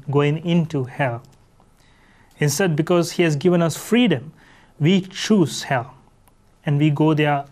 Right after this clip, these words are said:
on our own. Some people, when you ask them how they are doing and about their faith, some very sadly, they say, "I am,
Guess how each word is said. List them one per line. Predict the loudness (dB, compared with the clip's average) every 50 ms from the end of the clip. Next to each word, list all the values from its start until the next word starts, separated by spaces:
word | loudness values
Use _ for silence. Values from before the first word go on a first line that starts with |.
| _ _
on | -6 -4 -2
our | -2 -2 -2 -2 -2 -4 -2 0
own. | 0 0 0 -2 -8 -16 -20 -20 _ _ _ _ _ _ _ _ _ _ _ _ _ _ _
Some | -10 -6 -4 -4 -2
people, | -2 -2 -2 -2 0 0 0 0 -2 -4 -8 -16 -20 -20 -20 -10 _
when | -2 0
you | 0 0 0 0
ask | 0 0 0 -2 -4 -10 -8 -6
them | -4 -2 -2 -2 -4 -4 -6 -10 -16 -20 _ _ _ _ _ _ _ -20 _ _ -20 _
how | -6 -2 0 2 2 2 2 0 -4 -8 -12 -16 -20 -18 -12
they | -10 -8
are | -8 -8 -6 -2
doing | 0 2 2 2 0 -2 -4
and | -4 -4 -6 -6 -8 -14 -20 -20 -20 -20 -20 -8
about | -4 -2 0 0 0 -2 -2
their | -2 0 0 0
faith, | -2 -4 -4 -2 0 0 0 -2 -6 -14 -20 -20 -20 -20 -20 -20 -20 _ _ _ _ _ _ _ _ _ _
some | -8 -4 -2 0 0 0 -2 -4 -6 -2 0 2
very | 2 2 2
sadly, | 0 -2 -2 0 0 2 2 0 -2 -4 -4 -6 -12 -16 -8
they | -4 -4 -4
say, | -4 -2 0 0 0 0 0 -4 -8 -16 -20 -20 -20 -20 _ _ _ _ _ -4 0
"I | 2 2
am, | 2 0 0 -2 -6 -8